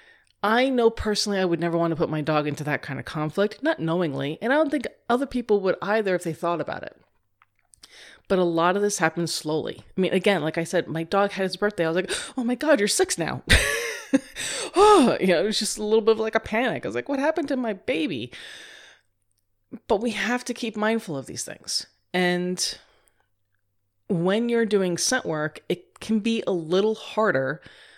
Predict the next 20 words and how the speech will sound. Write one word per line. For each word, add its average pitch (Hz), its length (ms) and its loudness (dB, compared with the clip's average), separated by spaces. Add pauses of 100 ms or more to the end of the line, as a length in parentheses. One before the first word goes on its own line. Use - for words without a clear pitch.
(140)
for - 340 2
us 170 280 2
to - 240 -6
keep - 300 -6
that 170 160 0
in 156 80 -2
mind. 151 420 -8
It's - 100 -8
a 220 40 6
little 262 180 2
bit 262 180 -6 (100)
easier 233 420 2
for 190 120 -6
people 180 300 -4
to 170 60 -4
wrap 170 180 0
their 156 120 -2
heads 165 260 -4
around 160 320 -4
it 151 200 -6